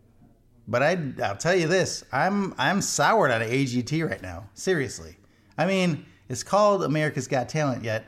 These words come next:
if you think about it, all three judges, not American. Howie Mandel, Canadian. Heidi Klum, German. Simon Cowell, English. Then the two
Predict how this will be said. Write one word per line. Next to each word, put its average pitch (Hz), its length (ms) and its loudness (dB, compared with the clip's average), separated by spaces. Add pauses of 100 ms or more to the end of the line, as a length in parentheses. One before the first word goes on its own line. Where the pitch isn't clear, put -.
(640)
if - 80 -8
you 139 80 2
think 190 180 -2
about 123 260 2
it, 110 140 -4
all 147 220 2
three 180 240 -2
judges, 190 640 -2 (340)
not 151 320 0
American. 202 680 -2 (280)
Howie 139 240 2
Mandel, 147 500 2 (140)
Canadian. 120 560 -2 (260)
Heidi 139 240 0
Klum, 147 380 -4 (420)
German. 117 560 -4 (280)
Simon 160 360 0
Cowell, 151 480 2
English. 139 460 0 (240)
Then 175 180 2
the 175 80 0
two 175 480 0